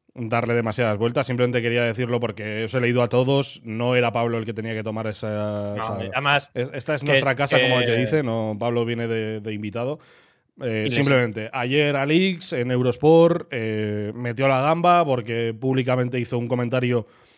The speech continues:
Speaker 1: muy desafortunado, fuera de lugar, injustificado cien por cien, acerca del trabajo que hace Pablo Ordorica. No lo compartimos en absoluto.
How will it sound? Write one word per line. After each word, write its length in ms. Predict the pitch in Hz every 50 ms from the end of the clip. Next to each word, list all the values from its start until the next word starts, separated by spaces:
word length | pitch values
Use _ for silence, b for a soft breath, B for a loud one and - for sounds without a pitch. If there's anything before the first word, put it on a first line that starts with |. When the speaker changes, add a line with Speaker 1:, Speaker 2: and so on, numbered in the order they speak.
| b b _
Speaker 1:
muy 200 | 127 135 147 160
desafortunado, 880 | 160 165 156 156 143 139 147 143 131 139 143 151 151 151 151 147 151 -
fuera 280 | - - 151 147 143
de 80 | 139 135
lugar, 500 | 135 135 131 139 139 135 135 143 - -
injustificado 800 | - 135 123 - 135 120 - 131 117 120 113 131 139 135 131 123
cien 160 | 127 127 123
por 160 | 123 123 113
cien, 300 | - 131 131 143 165 165 B B B B B B -
acerca 480 | 120 117 - 135 127 123 131 127 123
del 600 | 123 123 123 120 120 120 117 120 117 120 117 117
trabajo 380 | 107 123 120 127 127 - 131 120
que 80 | 123
hace 160 | 123 117 127 110
Pablo 220 | 120 123 120 120
Ordorica. 560 | 117 117 123 151 180 175 240 247 254 247 - -
No 220 | 120 123 127 139
lo 120 | 139 135
compartimos 480 | 127 135 131 127 120 123 127 127 120 123
en 80 | 123 117
absoluto. 600 | 113 - - 113 127 143 165 180 185 185 -